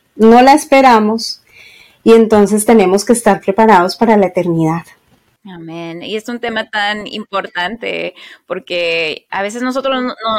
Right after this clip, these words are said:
Speaker 2: nos enfocamos tanto en el ahorita, ¿verdad? El qué está pasando ahorita, ah, qué me está sucediendo, mis problemas ahorita, y se nos olvida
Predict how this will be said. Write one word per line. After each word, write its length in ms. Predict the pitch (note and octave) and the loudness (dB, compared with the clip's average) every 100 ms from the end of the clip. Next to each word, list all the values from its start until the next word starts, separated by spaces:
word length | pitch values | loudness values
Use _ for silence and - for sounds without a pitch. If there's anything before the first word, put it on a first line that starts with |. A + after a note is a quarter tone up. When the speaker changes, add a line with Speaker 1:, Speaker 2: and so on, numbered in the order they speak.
| - | -8
Speaker 2:
nos 180 | G3+ G#3 | -10 -8
enfocamos 480 | G#3+ G#3+ G3+ A3 G#3 | -8 -8 -6 -8 -6
tanto 300 | G#3 G#3+ A#3 | -8 -6 -6
en 160 | G#3 - | -6 -6
el 120 | F3+ | -4
ahorita, 440 | E3+ F3 G#3 D#3 | -4 -6 -6 -4
¿verdad? 400 | D#3 D#3+ F3+ A3+ | -4 -4 -4 -4
El 220 | F3 F3 - | -6 -8 -12
qué 100 | G#3+ | -12
está 200 | - - | -8 -8
pasando 320 | A#3 A3 G#3 | -6 -6 -4
ahorita, 680 | G3+ G3 - F#3 F3 F3+ - _ _ _ | -4 -6 -8 -6 -4 -6 -8 _ _ _
ah, 240 | F#3 F#3 F3+ F3 | -8 -6 -6 -6
qué 140 | A3 | -8
me 100 | A#3 | -6
está 220 | A#3 A#3 | -6 -6
sucediendo, 680 | A#3+ A#3 G#3+ G3+ G3+ G3 G3 | -6 -6 -4 -4 -6 -4 -6
mis 180 | G3+ F#3 | -6 -10
problemas 580 | F3 F3+ G3 G#3+ G#3+ A3 | -6 -4 -4 -4 -6 -4
ahorita, 460 | G3 G3 - F#3 - | -6 -6 -6 -6 -6
y 100 | F3+ | -10
se 120 | F#3+ | -12
nos 220 | F3+ F3+ | -12 -10
olvida 540 | F3 F3+ G3 A3 C4 | -10 -8 -6 -4 -6